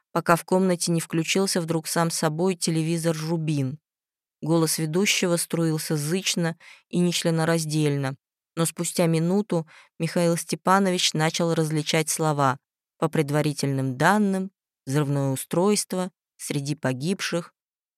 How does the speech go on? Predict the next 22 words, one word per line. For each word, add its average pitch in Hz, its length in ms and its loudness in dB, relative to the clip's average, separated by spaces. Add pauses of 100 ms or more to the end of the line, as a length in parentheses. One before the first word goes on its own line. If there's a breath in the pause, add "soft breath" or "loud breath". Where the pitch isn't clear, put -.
(200)
Он 151 280 4
медленно 160 460 2
прошел 151 420 0
в - 100 -10
комнату, 185 600 -2 (400 soft breath)
и 156 40 -12
теперь 180 360 0
ему 170 340 4
уже 160 200 2
не 160 120 0
препятствовали. 139 1040 -2 (440)
На 165 180 4
экране 202 420 4
машины 185 460 0
скорой 170 380 0
помощи 185 560 0
и 143 80 -4
полиции 185 720 -2 (320 loud breath)
окружили 160 560 2
вход 175 340 -2
в - 80 -10
метро, 143 520 -2